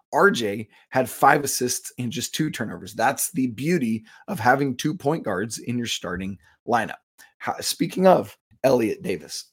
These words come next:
<laughs> Elliott Davis, Elliott Cadeau. Yes, five turnovers. Let's, let's say that, admit it, and move on from it. Because <clears throat> on a day where Armando Bacot is the most dominant player in the game,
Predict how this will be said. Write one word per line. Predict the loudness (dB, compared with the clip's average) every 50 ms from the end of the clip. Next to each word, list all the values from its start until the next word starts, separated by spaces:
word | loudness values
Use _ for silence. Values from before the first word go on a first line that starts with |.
| -8 -8 -8
<laughs> | -8 _ _ -6
Elliott | -2 -2 -2 -2 -2 -6
Davis, | -10 -12 -12 -14 -6 _
Elliott | 4 6 8 8 8 8 6 4 4
Cadeau. | 0 2 4 4 2 2 -2 -12 _ _ _ _ _ _ _ _ _ _ _ _ _ _ _ _ _ _ _ _ _ 6
Yes, | 6 6 6 6 0 -2 -2 -6 -8
five | 4 8 8 8 8 4
turnovers. | 0 -4 -4 -4 -8 -12 -16 -18 -12 -2
Let's, | -2 -2 0 0 -2 -4 -4 -4 -2
let's | 0 0 2 2
say | 6 6 6 8
that, | 8 6 4 4 2 -4
admit | -6 -4 -2 -2 2 2
it, | 2 2 0 -2
and | -6 -4 -2
move | 0 0 0 0
on | 0 0 -2 -4
from | -8 -8 -8 -8 -8
it. | -10 _ _ _ _
Because | -8 -2 2 2 2 2 0 -6 -12 -14 -14 _ _ _ _ _ _ _ _ _ _ _ _ _ _ _ _ _ _ _
<clears throat> | 2
on | 4 4 4 0 -4 -10 -16 _ _ _ _ -8 -6 _ 2 4 4
a | 4 6
day | 6 8 8 8
where | 6 4 4 4 4 2 2 0 -2 -2
Armando | 0 2 4 4 6 6 6
Bacot | 6 6 2 2 0 -6 -6 -6 -6
is | -8 -6 -4
the | -2
most | -2 -2 -2 -4 -2
dominant | 0 0 2 2 0 -2 -4 -6
player | -2 0 0 0 0
in | -2 -4
the | -4 -6
game, | -6 -10 -12 -16